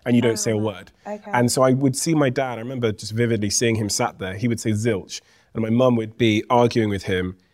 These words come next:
Speaker 1: And so I grew up thinking love was prison. I was convinced that when a, when you find a romantic partner, to step inside the birdcage and close the door. So I, I remember pursuing a girl when I was twelve.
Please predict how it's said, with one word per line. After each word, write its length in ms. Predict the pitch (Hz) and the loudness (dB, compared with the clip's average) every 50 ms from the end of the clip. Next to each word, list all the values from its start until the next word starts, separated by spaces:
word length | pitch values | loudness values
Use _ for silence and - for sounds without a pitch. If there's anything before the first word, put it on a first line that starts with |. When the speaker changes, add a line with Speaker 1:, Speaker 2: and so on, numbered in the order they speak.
| _ _ _ _ | _ _ _ _
Speaker 1:
And 160 | - 127 120 - | 0 0 2 2
so 200 | - 139 113 - | 2 2 4 4
I 140 | 127 131 | 4 2
grew 140 | 131 131 135 | 2 0 -2
up 140 | 123 - - | -8 -8 -6
thinking 240 | - 110 - 120 110 | -6 -4 -2 -2 0
love 240 | 107 107 110 98 107 | 0 2 0 0 -2
was 100 | 101 98 | -4 -6
prison. 400 | - - 165 117 90 92 98 _ _ _ _ _ - | -4 -4 -4 -4 -6 -12 -18 _ _ _ _ _ -4
I 40 | 135 | -4
was 100 | 120 - | -2 0
convinced 380 | - 123 120 151 123 101 - | 2 2 4 4 4 2 2
that 160 | - 110 98 | -4 -4 -4
when 100 | 110 117 | -4 -4
a, 80 | 120 117 110 - | -6 -6 -8 -8
when 200 | - 123 120 117 | -4 -2 0 0
you 100 | 117 113 | 0 0
find 300 | 113 - 127 120 117 107 | -2 -2 0 0 0 0
a 20 | |
romantic 400 | 107 110 110 110 107 104 - 117 | 0 -2 -2 -2 -4 -4 -8 -10
partner, 480 | - - 117 101 92 92 92 104 135 - _ _ _ _ _ _ _ _ _ _ _ _ _ | -8 -6 -4 -4 -4 -6 -10 -12 -14 -16 _ _ _ _ _ _ _ _ _ _ _ _ _
to 120 | - - - | -6 -4 -2
step 260 | - - 127 120 - | 0 0 -2 0 0
inside 380 | 113 110 107 - 135 127 120 | -2 -2 0 0 0 0 0
the 60 | 110 92 | 0 -2
birdcage 440 | - 110 101 92 - 113 104 92 | -2 -2 -2 -2 -4 -4 -4 -4
and 80 | 107 98 | -4 -6
close 220 | - 113 107 98 - | -4 -4 -4 -4 -6
the 60 | 107 | -6
door. 300 | 95 127 117 95 85 - _ _ _ _ | -4 -2 -2 -2 -4 -6 _ _ _ _
So 200 | - - 147 135 | -2 2 4 4
I, 140 | 135 135 139 - | 6 4 2 0
I 60 | 151 135 | -2 -4
remember 300 | 123 131 131 123 113 117 | -4 -4 -8 -10 -10 -8
pursuing 480 | - - 110 - - 147 139 131 120 | -6 -4 -4 -2 0 0 0 0 0
a 60 | 113 104 | -2 -2
girl 200 | 117 110 107 107 | -2 -4 -4 -4
when 100 | 107 107 | -4 -6
I 100 | 107 107 | -8 -8
was 240 | 107 104 101 - - _ _ _ _ _ _ _ - - _ | -6 -6 -6 -8 -10 _ _ _ _ _ _ _ -20 -20 _
twelve. 520 | - - - 117 104 95 95 98 101 - | -14 -8 -6 -4 -4 -2 -2 -4 -4 -6